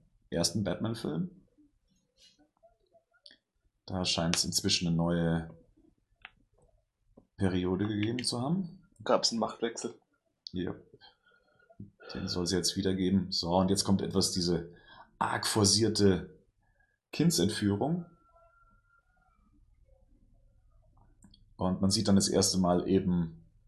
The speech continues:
Speaker 1: den Pinguin in seiner Ente. Wie gesagt, das hätte auch zu Batman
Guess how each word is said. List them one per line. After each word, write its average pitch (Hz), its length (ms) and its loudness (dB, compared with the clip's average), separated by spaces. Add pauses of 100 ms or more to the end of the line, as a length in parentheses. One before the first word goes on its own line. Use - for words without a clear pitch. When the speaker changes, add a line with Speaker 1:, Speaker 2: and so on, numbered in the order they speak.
(720)
Speaker 1:
den 104 240 2
Pinguin 104 480 4
in 82 140 0
seiner 85 540 -2 (720)
Ente. 92 500 2
Wie 110 100 0
gesagt, 123 460 6 (560)
das - 240 6
hätte - 240 4
auch 107 180 4
zu - 160 -2
Batman 98 280 4